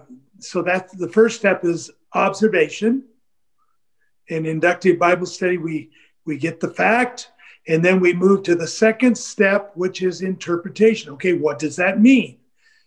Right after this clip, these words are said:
And so to interpret something, you have to work with the context. So the verses before and the verses after are gonna help you to draw your interpretations of what the text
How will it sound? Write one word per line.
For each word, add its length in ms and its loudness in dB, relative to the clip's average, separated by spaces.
And 80 -12
so 200 -2
to 240 -6
interpret 720 -2
something, 440 -6
you 140 -8
have 280 -6
to 100 0
work 400 -2
with 240 -8
the 100 2
context. 1000 -2
So 220 -4
the 120 -4
verses 460 -2
before 1000 0
and 160 -10
the 100 -6
verses 500 -4
after 640 0
are 80 -8
gonna 200 -8
help 360 -4
you 160 -6
to 120 -8
draw 300 -2
your 280 -4
interpretations 960 -6
of 160 -6
what 200 -4
the 80 -8
text 560 -8